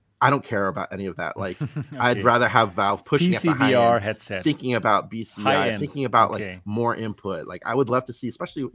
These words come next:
Speaker 1: know, the Steam tracking. I, and this is the one thing I will give H T C credit for. You know, they have been pushing for, like, you know, cameras to get the mouth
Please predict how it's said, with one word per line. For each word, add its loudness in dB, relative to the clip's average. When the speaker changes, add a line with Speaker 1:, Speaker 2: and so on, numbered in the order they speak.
Speaker 1:
know, -4
the -14
Steam -12
tracking. -2
I, -6
and 0
this -4
is -8
the -2
one 2
thing -2
I 2
will 0
give -2
H -6
T -16
C -16
credit -8
for. -8
You -4
know, -6
they 0
have 4
been -4
pushing -10
for, -6
like, -12
you -10
know, -10
cameras -4
to -16
get -14
the -16
mouth 0